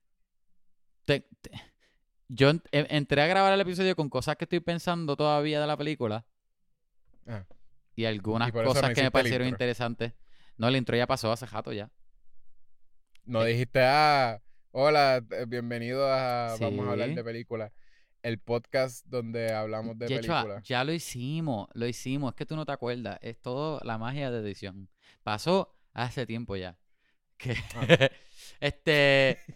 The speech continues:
Speaker 1: ajá. Pero Kate es una película, es... yo creo que es este tren que es como que el female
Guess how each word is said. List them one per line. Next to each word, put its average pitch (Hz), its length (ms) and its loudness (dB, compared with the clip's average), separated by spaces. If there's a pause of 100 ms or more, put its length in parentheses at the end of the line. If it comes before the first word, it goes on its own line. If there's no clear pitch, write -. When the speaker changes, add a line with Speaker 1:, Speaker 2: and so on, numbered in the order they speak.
(160)
Speaker 1:
ajá. 135 400 4 (460)
Pero 151 560 6 (1600)
Kate 220 380 4 (800)
es 127 80 -2
una 160 180 2
película, 151 720 4 (560)
es... 127 100 -2 (220)
yo 131 200 -6
creo 147 140 -2
que 170 100 0
es - 360 -6 (840)
este 156 300 -4
tren 160 420 0 (540)
que - 80 -10
es - 60 -10
como 147 240 0
que 127 600 0
el 104 80 -10
female 143 640 -2